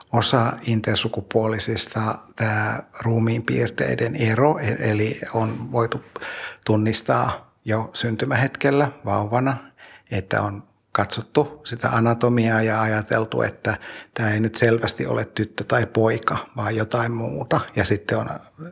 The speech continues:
selvitetty, että mistä on kyse, mutta intersukupuolisilla saattaa tulla vasta murrosiässä tai aikuisiässä esille tää lääketieteellisten selvitysten yhteydessä, että jos vaikka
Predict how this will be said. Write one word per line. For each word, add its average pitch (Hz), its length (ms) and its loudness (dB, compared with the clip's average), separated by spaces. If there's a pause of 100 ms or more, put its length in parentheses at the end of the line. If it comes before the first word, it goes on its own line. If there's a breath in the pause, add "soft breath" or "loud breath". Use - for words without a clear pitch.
(640 loud breath)
selvitetty, 117 600 2
että 120 200 -4
mistä - 400 -4
on 127 100 -6
kyse, 117 400 0
mutta 120 300 -4
intersukupuolisilla 117 1200 -2
saattaa 120 400 0
tulla 120 300 0
vasta 117 240 -2
murrosiässä 120 840 2
tai 113 240 0
aikuisiässä - 840 0 (100)
esille - 420 -4 (100)
tää - 280 -2 (580 loud breath)
lääketieteellisten 110 1000 -2
selvitysten 123 600 0
yhteydessä, 123 720 -2
että - 300 -6 (400 loud breath)
jos - 200 0
vaikka 117 440 -2